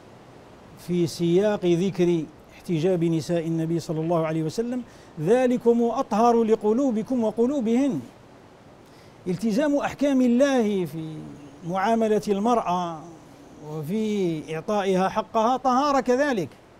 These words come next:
"ذلكم أزكى لكم وأطهر". الآية التي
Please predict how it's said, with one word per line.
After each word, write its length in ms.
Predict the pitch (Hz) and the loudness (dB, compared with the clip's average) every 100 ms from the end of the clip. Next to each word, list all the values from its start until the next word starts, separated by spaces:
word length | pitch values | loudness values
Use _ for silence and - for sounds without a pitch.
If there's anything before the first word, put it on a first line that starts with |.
| - - - | -20 -20 -8
"ذلكم 580 | 165 226 233 - 240 269 | 0 2 2 2 2 2
أزكى 480 | 226 196 170 247 277 | 2 -2 2 2 4
لكم 360 | 262 240 262 254 | 2 2 2 0
وأطهر". 520 | 247 262 - 214 156 - - - - - - - - - - - - - - | 0 0 0 2 0 -4 -20 -20 -20 -20 -20 -20 -20 -20 -20 -20 -20 -20 -12
الآية 460 | 185 202 277 294 233 | -8 -6 -2 2 2
التي 520 | 220 208 - 196 190 | 2 -4 -4 -6 -6